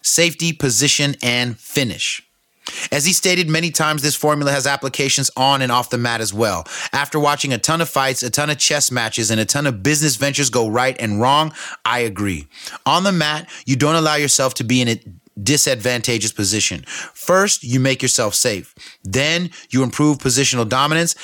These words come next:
until a chokehold, arm lock, et cetera is the only thing left.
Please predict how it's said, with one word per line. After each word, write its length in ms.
until 280
a 100
chokehold, 640
arm 200
lock, 320
et 120
cetera 400
is 200
the 140
only 240
thing 220
left. 320